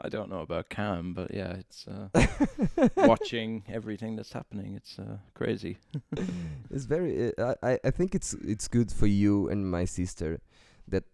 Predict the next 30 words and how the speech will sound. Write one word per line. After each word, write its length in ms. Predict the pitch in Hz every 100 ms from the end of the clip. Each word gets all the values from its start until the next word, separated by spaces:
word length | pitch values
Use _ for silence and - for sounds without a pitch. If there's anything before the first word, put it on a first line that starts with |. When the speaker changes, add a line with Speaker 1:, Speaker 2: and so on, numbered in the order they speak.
| - _ _
Speaker 2:
you 140 | 90
are 100 | 87 87
like 160 | 87 82
that, 300 | 80 82 -
you 60 | 73
know? 280 | 67 110 -
If 240 | - 95 -
you, 240 | 101 95 -
if, 220 | 87 - - - - -
if 140 | -
both 300 | 110 147 147 - -
scream 360 | - - 127 127
a 80 | 117 110
lot 280 | 135 135
or, 160 | 117 110
or 200 | 107 110
want 260 | 113 120 -
to 120 | 113
speak 360 | - 127 117
a 60 | 117
lot 340 | 110 113 -
Speaker 1:
<laughs> 80 | 123
Speaker 2:
like 180 | 117 -
my 160 | 107 110
sister, 520 | - 110 - 131 143 _ _ _ -
uh, 60 | 101 101 -
it's, 240 | 104 - -
it's 140 | - -
a 40 |
problem. 380 | - 78 -